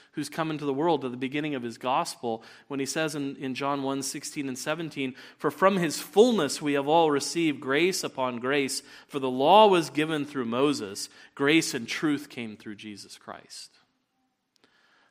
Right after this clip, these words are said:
That's what Moses could not bring to God's people. He could bring the law. He couldn't bring truth and grace. Not the way that Jesus did.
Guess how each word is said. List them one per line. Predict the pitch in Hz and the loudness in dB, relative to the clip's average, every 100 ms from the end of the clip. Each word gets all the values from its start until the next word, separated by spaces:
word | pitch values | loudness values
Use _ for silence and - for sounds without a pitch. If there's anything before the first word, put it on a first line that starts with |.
| _ | _
That's | 190 - | 2 4
what | 180 | 0
Moses | 151 160 160 139 - | 4 4 4 0 -8
could | - 135 | -6 -2
not | 143 135 127 | 0 0 -2
bring | 135 113 104 | -4 -4 -10
to | 120 | -12
God's | 107 101 - | -10 -10 -14
people. | - 110 - | -14 -14 -12
He | 107 170 | -4 -2
could | 160 | -2
bring | 135 185 | 2 2
the | 170 | 2
law. | 135 147 127 98 104 - _ _ _ _ _ _ _ | 4 4 4 2 -8 -18 _ _ _ _ _ _ _
He | |
couldn't | 135 - 220 | -2 0 2
bring | 165 170 165 | 2 0 -2
truth | - 170 170 | 2 2 2
and | 143 | -4
grace. | 127 131 104 - - - _ _ _ _ _ _ _ | -2 -4 -6 -12 -14 -16 _ _ _ _ _ _ _
Not | 143 165 | 2 2
the | - | 2
way | 170 160 | 2 2
that | 151 131 | 2 -4
Jesus | 135 160 143 117 - | 0 0 0 -10 -12
did. | 113 95 _ | -12 -12 _